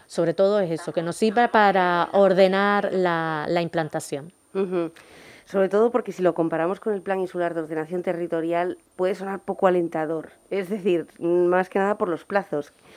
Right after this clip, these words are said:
Speaker 2: que llevamos para poder definir exactamente qué tipo que, de modelo de isla y qué tipo de
Speaker 1: Mm.
Speaker 2: hoja de ruta queremos llevar ahí.
Speaker 1: Claro, la diferencia de esto es que es,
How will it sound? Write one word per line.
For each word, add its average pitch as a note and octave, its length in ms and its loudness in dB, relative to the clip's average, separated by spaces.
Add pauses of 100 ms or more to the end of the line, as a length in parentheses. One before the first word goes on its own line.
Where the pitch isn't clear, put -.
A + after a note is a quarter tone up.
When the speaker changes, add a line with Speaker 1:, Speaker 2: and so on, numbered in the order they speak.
(240)
Speaker 2:
que E3+ 100 0
llevamos F3 560 0 (420)
para E3+ 360 6
poder E3+ 380 2
definir F3 340 -2
exactamente E3+ 640 -4
qué F3 140 -8
tipo E3 420 -6
que, F3 100 -4
de D#3+ 180 -2
modelo D#3+ 360 0
de D#3+ 140 0
isla D#3+ 440 -4
y D3+ 160 -10
qué E3+ 160 -4
tipo E3 560 -4
de D#3 340 -2
Speaker 1:
Mm. E3+ 80 -4
Speaker 2:
hoja E3+ 220 0
de D#3 60 0
ruta E3 300 -2
queremos D#3+ 380 -4
llevar D#3 280 -4
ahí. C#3+ 280 -6 (200)
Speaker 1:
Claro, D#3 420 -2
la E3+ 180 0
diferencia G3 720 2
de G3+ 80 4
esto G#3 180 -2
es G#3+ 60 -2
que G#3 240 2
es, G#3 80 -4